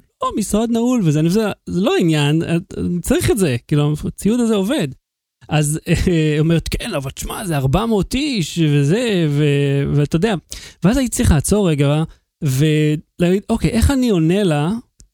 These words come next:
את האמת, אבל לא נשמע הכי מתנשא שאני יכול?" כי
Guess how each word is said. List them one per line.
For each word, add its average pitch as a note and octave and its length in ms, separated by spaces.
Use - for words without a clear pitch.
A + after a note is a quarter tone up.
את E3 120
האמת, F#3 400
אבל E3 220
לא E3 260
נשמע G3 580
הכי F3+ 200
מתנשא F3 480
שאני D3 240
יכול?" C3 460
כי C#3+ 320